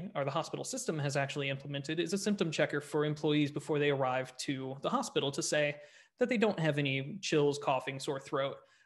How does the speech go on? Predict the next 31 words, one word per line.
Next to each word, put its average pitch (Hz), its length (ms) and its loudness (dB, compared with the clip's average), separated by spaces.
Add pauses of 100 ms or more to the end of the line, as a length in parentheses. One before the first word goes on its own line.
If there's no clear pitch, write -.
um, 131 200 4
and 143 120 2
that 143 100 4
they 160 80 4
don't 147 200 4
need 147 120 -2
to 143 60 -4
go 139 140 2
to 135 60 2
occupational 139 560 -4
health 139 280 -4
before 139 320 -4
they 135 240 -2
arrive 131 340 -2
at 151 80 -12
the 185 60 2
hospital. - 520 -4 (440)
And 170 120 2
this 220 120 0
is 262 100 0
something 226 240 4
that 175 140 6
we 165 80 6
implemented 165 560 2
for 147 160 4
our 139 60 4
participants. - 680 -6
So 156 340 4 (340)
each 254 180 -4
question 226 360 2
here 156 360 2